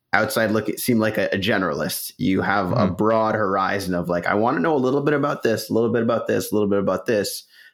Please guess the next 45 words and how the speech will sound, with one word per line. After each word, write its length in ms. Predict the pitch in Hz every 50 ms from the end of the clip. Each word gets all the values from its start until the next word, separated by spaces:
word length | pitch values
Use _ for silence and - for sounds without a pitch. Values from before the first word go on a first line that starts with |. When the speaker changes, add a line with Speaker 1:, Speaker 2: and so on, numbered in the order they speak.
| _ _ _
Speaker 1:
but 80 | - -
you've 100 | 90 95 -
sunk 280 | - - 120 117 -
your 80 | - 101
teeth 300 | - - - 110 95 -
into 240 | 101 95 95 - 101
this 420 | 92 95 92 90 87 - - - - - - - _ _
specific 640 | - - - - - 110 - - 113 - - 101 -
niche 280 | 110 113 107 - -
and, 220 | - 95 92 90 90 -
and 260 | 87 92 92 90 - -
execute 480 | - - - - - - - 92 92 90
it 100 | 85 90
well. 440 | 95 95 82 78 53 - - - _ _ _ _ _ _
Speaker 2:
And 120 | - 135 117 -
I 160 | 120 120 120
d-, 140 | 123 131 -
I 180 | 120 120 120
didn't 220 | 117 139 170 - -
realize 560 | 110 113 123 131 143 143 139 120 113 110 104
it 100 | 101 87
at 140 | 87 92 -
the 80 | -
time. 500 | 82 - - 127 127 104 80 76 73 87
And 120 | 98 101 101
looking 280 | 113 131 - 120 107
back 260 | 95 107 98 113 127
on 140 | - 92 90
it, 80 | 90 85
it's 220 | 82 85 - -
very 340 | - - 87 110 110 104 90
clear 220 | - - 117 107
what 80 | 98 95
I 40 | 90
was 120 | 90 - -
inadvertently 720 | - 107 104 98 - - - 104 98 - 85 87 85 90 82
doing, 480 | 82 - - 202 208 139 104 98 98 101 - - - - - -
but 100 | - 127
I 40 | 123
was 120 | 123 123
throwing 340 | - 143 139 135 143 143 135
things 240 | - 117 113 110 110
at 100 | 98 95
a 60 | 85
wall 460 | 82 82 82 82 78 87 107 - -